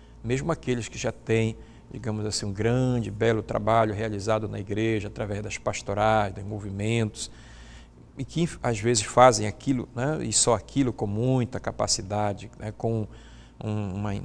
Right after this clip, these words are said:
uma, uma dimensão de entrega, né, de serviço muito grande, eu diria, quem sabe, colocando, né, essa dimensão da missionariedade, o seu trabalho não melhora, não se qualifica,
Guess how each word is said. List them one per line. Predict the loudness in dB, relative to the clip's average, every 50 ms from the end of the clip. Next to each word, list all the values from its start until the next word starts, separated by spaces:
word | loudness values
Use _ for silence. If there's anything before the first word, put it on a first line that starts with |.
| -8 -10
uma, | -8 -4 -4 -4 -4 -4
uma | -4 -4 -4
dimensão | -2 -2 -2 0 0 0 0 0 0
de | -2 -4 -4
entrega, | -6 -6 -8 -6 -2 2 4 4 4 4 4 2 0 -4 -6 -6 -6
né, | -4 -4 -4
de | -4 -4
serviço | -4 -4 -4 -4 -4 -4 -6 -4 -4
muito | -6 -8 -6 -6 -2
grande, | 2 4 4 4 4 2 -4 -12 -16 -18 -18 -18 -20 -20 -20 -18 -10 -8
eu | -4
diria, | -2 2 4 6 6 6 6 4 0 -6 -18 -20 -20 -20 -20 -20 -12
quem | -4 -2 4
sabe, | 6 6 6 6 6 2 0 -4 -6 2
colocando, | 2 4 4 4 0 -2 -2 -2 0 2 2 2 2 0 -2 -4 -2
né, | 0 2 2
essa | 2 2 2 0
dimensão | 0 -2 -2 0 2 4 4 6 6 6 4 4 2 -2 -4 -10 -18 -20 -20 -20 -20 -20 -20 -20 -20 -10
da | -2 0 0
missionariedade, | 0 0 -2 -2 -2 0 0 0 0 0 -2 2 4 4 6 4 4 0 -4 -10
o | -8 -6
seu | -4 -2 -2 -2
trabalho | 0 0 0 2 4 4 2 4 2 0
não | -4 -2 -4 -4 -4 -6 -10 -14 -18 -20 -20 -20 -20 -20 -20 -14
melhora, | -6 -2 0 6 10 12 12 12 12 10 8 2 -2 -4
não | -6 -6 -6 -2
se | -4 -4 -4
qualifica, | 0 0 0 0 0 -4 -6 -4 -4 -4 -4 -4 -2 -2 -2 -2